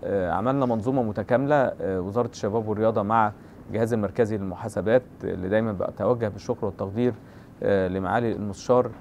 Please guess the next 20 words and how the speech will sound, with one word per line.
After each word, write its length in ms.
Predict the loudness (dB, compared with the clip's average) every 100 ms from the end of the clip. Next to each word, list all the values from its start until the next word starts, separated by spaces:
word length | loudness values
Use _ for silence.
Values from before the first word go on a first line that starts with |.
| -18 -18 -6
آه، 360 | 0 2 2 -2
هشام 240 | 0 2
بدوي 280 | 4 4 2
في 80 | -2
الحقيقة 380 | -4 0 2 4
على 400 | 4 4 2 0
دوره 140 | 0 0
الكبير 320 | -2 -4 -2
جدًا، 400 | -2 0 -2 -2 -4
آه، 180 | -2 0
لعمل، 440 | 2 2 2 0 -2
آه، 160 | -2 0
لجنة 300 | 2 2 2
موسعة 540 | -2 -4 2 4 4 2
كبيرة 300 | -4 -2 0
جدًا. 400 | 0 -2 0 -2 -2 -8
وكمان 460 | -8 -2 2 2 2
حتى 260 | 0 4 6
لو 160 | 6
بقول 400 | 4 2 2 0